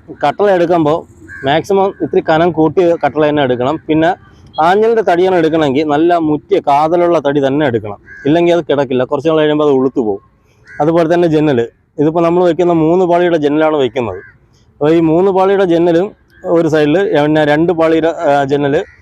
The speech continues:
ഇപ്പുറത്തെ സൈഡിൽ ബെഡ്റൂമിൽ രണ്ട് പാളിയുടെ ജനലും വയ്ക്കുന്നുണ്ട്. പക്ഷെ അതും വളരെ മോശമാണ്, തടി വളരെ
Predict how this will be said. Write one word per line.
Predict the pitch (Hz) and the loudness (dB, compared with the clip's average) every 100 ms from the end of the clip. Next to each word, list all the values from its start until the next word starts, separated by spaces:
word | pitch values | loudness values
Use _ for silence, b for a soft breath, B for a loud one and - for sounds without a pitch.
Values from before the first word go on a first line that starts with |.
| _ _ - | _ _ -10
ഇപ്പുറത്തെ | 139 180 175 147 | -4 -2 -2 0
സൈഡിൽ | 156 170 160 | 2 2 0
ബെഡ്റൂമിൽ | 143 143 165 160 151 | 0 0 0 2 0
രണ്ട് | 147 151 | 0 0
പാളിയുടെ | 147 143 135 | 0 0 0
ജനലും | 131 147 143 | 0 0 0
വയ്ക്കുന്നുണ്ട്. | 120 117 110 107 165 _ - - - - | -2 -2 -4 -4 -8 _ -20 -20 -20 -12
പക്ഷെ | - 160 190 | -6 0 2
അതും | 185 220 214 _ - - 156 | 2 0 -4 _ -20 -6 -2
വളരെ | 170 196 185 | 0 0 0
മോശമാണ്, | 170 185 165 143 147 | 0 0 0 0 0
തടി | 143 160 | 0 2
വളരെ | 147 156 | 2 0